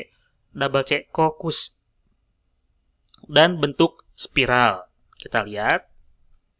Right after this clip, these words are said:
Nah, ini bentuk-bentuk bakteri basil atau batang. Bakteri bentuk batang dikenal sebagai basil, ya, dari kata bacillus yang berarti batang. Nah, dapat dibedakan monobasil,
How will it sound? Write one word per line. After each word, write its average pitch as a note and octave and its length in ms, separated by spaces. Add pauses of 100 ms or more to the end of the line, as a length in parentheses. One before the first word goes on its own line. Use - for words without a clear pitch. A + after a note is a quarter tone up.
(580)
Nah, C3 160
ini G3 480 (1040)
bentuk-bentuk E3 880
bakteri B2 480
basil C3 480
atau A#2+ 400
batang. C#3+ 720 (520)
Bakteri F#3+ 540
bentuk E3+ 400
batang B2 480
dikenal B2+ 480
sebagai A#2+ 480
basil, A#2 560
ya, A2 240
dari A2+ 160
kata A#2+ 320
bacillus B2 640
yang A#2 160
berarti A#2+ 400
batang. A#2+ 560 (560)
Nah, A2+ 240
dapat D3 320
dibedakan C3+ 800
monobasil, C3 1200